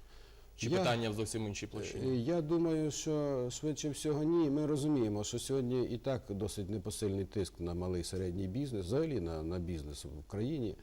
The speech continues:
Speaker 2: Тому, я думаю, цього не потрібно робити, і уряд на це не йде. Е, я думаю, що тут швидше всього варто говорити, м, про те, яким чином нам цю складну хвилину, е, чи годину в країні пройти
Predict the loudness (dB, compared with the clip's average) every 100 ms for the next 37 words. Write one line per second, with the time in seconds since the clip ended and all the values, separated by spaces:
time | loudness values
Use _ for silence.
0 | -18 -20 -20 -10 -2 0 0 0 0 -2
1 | -2 -2 -2 -2 -4 -2 -2 0 0 0
2 | -2 -2 0 0 0 -2 -4 0 0 2
3 | 2 0 -2 -10 -20 -20 -20 -16 -4 0
4 | 0 0 0 0 0 2 2 2 0 -2
5 | -2 -4 -4 -8 -2 -2 0 -2 0 2
6 | 2 2 0 0 0 0 0 2 2 2
7 | -2 -4 -6 -8 -8 -10 -10 -10 -4 -4
8 | 0 -2 -2 -8 -20 -16 -4 -2 0 0
9 | 0 0 2 2 2 0 -2 -6 -8 -4
10 | -4 0 0 0 0 2 2 2 2 -2
11 | -4 -4 -2 -4 -4 -2 -2 -2 0 0
12 | 0 -2 -4 -8 -6 -2 0 0 -2 -2
13 | -2 -2 0 -2